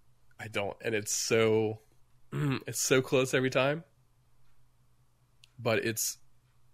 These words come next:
it's really training you to be a better Super Mario player, and I'm really liking it. I'm really glad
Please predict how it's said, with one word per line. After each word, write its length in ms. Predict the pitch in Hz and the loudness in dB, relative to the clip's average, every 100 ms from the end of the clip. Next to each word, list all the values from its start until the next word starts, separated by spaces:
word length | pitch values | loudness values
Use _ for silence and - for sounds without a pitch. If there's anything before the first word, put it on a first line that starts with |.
| _ _ _ - _ - | _ _ _ -20 _ -10
it's 220 | 123 117 | -8 -4
really 180 | 131 131 | -2 -2
training 440 | - 131 123 120 | 0 2 2 0
you 180 | 117 113 | -2 -4
to 100 | 113 | -4
be 280 | 113 110 107 | -4 -2 -2
a 100 | 107 | -2
better 360 | 104 104 107 107 | 0 0 -4 -6
Super 200 | 107 101 | -8 -6
Mario 240 | 98 95 | -6 -6
player, 400 | - - 92 107 _ _ _ _ _ _ - | -6 -6 -6 -8 _ _ _ _ _ _ 0
and 100 | 123 | 2
I'm 160 | 117 120 | 2 2
really 200 | 143 127 | 0 4
liking 300 | 113 113 117 | 2 2 -2
it. 120 | 110 | -2
I'm 140 | 110 110 | -2 -2
really 180 | 113 107 | -2 -2
glad 500 | 110 107 104 110 | 0 2 0 -2